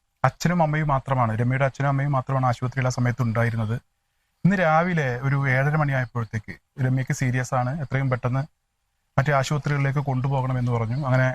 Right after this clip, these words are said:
തൃശ്ശൂരിലെ അമല ആശുപത്രിയിലേക്ക് കൊണ്ടുപോയി. ഇന്ന് രാവിലെ പത്തര മണിയാകുമ്പോഴത്തേക്ക് രമ്യ മരണപ്പെടുകയും ചെയ്തു. ഇരുപത്തിയാറ് വയസ്സാണ് രമ്യയുടെ പ്രായം. ഒന്നര വർഷം മുമ്പാണ് വിവാഹം കഴിഞ്ഞത്. എന്തായാലും ഇവിടെ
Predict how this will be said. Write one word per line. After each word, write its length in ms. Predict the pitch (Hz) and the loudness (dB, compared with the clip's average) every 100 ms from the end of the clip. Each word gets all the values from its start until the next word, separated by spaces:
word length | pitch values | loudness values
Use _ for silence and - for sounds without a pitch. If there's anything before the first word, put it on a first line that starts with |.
| - _ _ _ _ _ 131 | -6 _ _ _ _ _ -2
തൃശ്ശൂരിലെ 320 | - 147 147 | 0 2 2
അമല 200 | 135 151 | 2 2
ആശുപത്രിയിലേക്ക് 560 | 135 - 120 117 113 | 0 -2 -2 -2 0
കൊണ്ടുപോയി. 460 | 113 107 117 113 123 - _ _ _ _ _ 208 | 0 0 0 0 -4 -8 _ _ _ _ _ 0
ഇന്ന് 140 | 226 | 2
രാവിലെ 300 | 175 170 175 - | 2 2 0 0
പത്തര 460 | 139 _ 180 180 - | -2 _ -2 -2 -2
മണിയാകുമ്പോഴത്തേക്ക് 840 | 151 139 127 123 123 117 117 - 131 - 131 | -4 -2 0 -2 -2 -4 -4 -4 -6 -4 -2
രമ്യ 260 | 123 135 | 0 -2
മരണപ്പെടുകയും 640 | 131 117 120 - 113 107 101 | -2 -2 -2 -2 -2 0 -2
ചെയ്തു. 240 | 90 - - _ _ 165 | -6 -14 -20 _ _ 0
ഇരുപത്തിയാറ് 640 | 151 170 - 196 196 196 - _ | 0 0 0 0 0 -2 -8 _
വയസ്സാണ് 560 | 147 143 135 156 139 139 | -2 0 0 0 0 0
രമ്യയുടെ 280 | 127 123 123 | -2 -2 -2
പ്രായം. 300 | 113 107 98 _ 147 | 0 -2 -4 _ -2
ഒന്നര 220 | 135 156 | 0 2
വർഷം 260 | 147 - | 0 0
മുമ്പാണ് 300 | 143 123 127 | -2 0 0
വിവാഹം 340 | 143 117 110 113 | 0 0 -2 -2
കഴിഞ്ഞത്. 320 | 101 90 95 _ - | -6 -8 -16 _ -2
എന്തായാലും 300 | 202 233 208 | 0 0 2
ഇവിടെ 440 | 175 202 156 170 | 2 2 0 -2